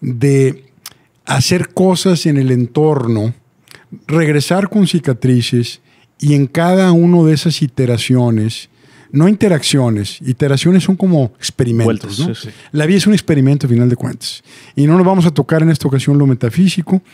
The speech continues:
Speaker 1: pero a final de cuentas es un aprendizaje constante. Entonces, yo creo que atreverse a ser uno mismo, eh, es, es, es, es de los valientes. Eh, los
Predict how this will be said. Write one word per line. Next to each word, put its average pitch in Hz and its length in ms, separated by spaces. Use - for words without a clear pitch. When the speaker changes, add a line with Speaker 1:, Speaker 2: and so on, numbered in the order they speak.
Speaker 1:
pero 139 240
a 131 40
final 147 280
de 170 80
cuentas 160 440
es 147 140
un 160 80
aprendizaje 131 580
constante. - 640
Entonces, 156 600
yo 147 360
creo 185 520
que 131 400
atreverse 147 540
a 175 60
ser 170 200
uno 170 180
mismo, 110 520
eh, 117 400
es, - 380
es, 143 360
es, 139 280
es 143 140
de 156 80
los 131 180
valientes. 107 800
Eh, 131 380
los 156 600